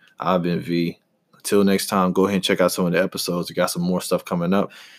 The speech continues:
If y'all got some, any messages that y'all wanna send,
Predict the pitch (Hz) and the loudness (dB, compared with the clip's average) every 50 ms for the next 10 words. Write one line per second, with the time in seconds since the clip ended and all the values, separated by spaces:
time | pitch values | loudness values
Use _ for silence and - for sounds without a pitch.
0 | - _ _ - 90 90 92 92 95 87 - - 92 95 92 90 87 92 104 110 | -20 _ _ 0 2 2 4 4 2 0 0 -2 -2 0 0 2 2 2 2 2
1 | - 104 95 107 104 104 98 - - _ _ _ _ _ _ _ _ - - 87 | 0 -2 -2 0 0 0 0 -4 -10 _ _ _ _ _ _ _ _ -6 -4 0
2 | - 101 95 95 92 92 90 87 82 - - 120 117 117 117 113 113 113 | 2 4 4 4 4 4 2 0 0 -2 2 4 4 4 4 2 0 -4